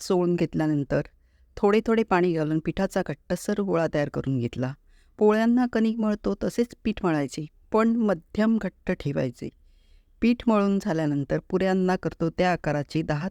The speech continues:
ते बारा गोळे तयार करून घेतले. एक गोळा पोळपाटावर घेऊन गोल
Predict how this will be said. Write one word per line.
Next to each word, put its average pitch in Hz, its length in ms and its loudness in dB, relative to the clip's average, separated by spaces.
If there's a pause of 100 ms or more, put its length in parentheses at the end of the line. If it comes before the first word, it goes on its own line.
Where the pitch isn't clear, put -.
ते 226 80 -2
बारा 202 360 0 (100)
गोळे 180 180 2 (100)
तयार 156 200 2
करून 135 280 -4
घेतले. 127 360 0 (680)
एक 226 200 4 (100)
गोळा 175 340 0 (520)
पोळपाटावर 208 800 2
घेऊन 147 260 -2 (800)
गोल 202 420 2